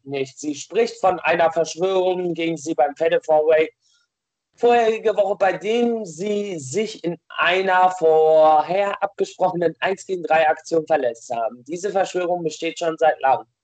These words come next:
Vielleicht sogar seit Bestehen der A E W. So wird von Chris Statlander, Nyla Rose und Hikaru Shida verletzt.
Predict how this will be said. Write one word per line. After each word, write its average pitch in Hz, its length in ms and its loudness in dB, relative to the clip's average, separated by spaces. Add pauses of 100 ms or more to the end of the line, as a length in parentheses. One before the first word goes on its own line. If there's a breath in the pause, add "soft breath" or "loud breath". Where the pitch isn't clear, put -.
(380)
Vielleicht 135 320 0
sogar 139 380 2
seit 135 220 -6
Bestehen 147 400 -4
der 147 100 2
A 135 40 2
E 147 240 -2
W. 127 360 0 (100)
So 131 160 -16 (100)
wird 226 280 0 (380)
von 160 220 -6
Chris 180 220 -6
Statlander, 170 720 -2
Nyla 180 520 -2
Rose 170 360 -6
und 151 80 -12
Hikaru 175 400 0
Shida 147 340 -8
verletzt. - 420 -16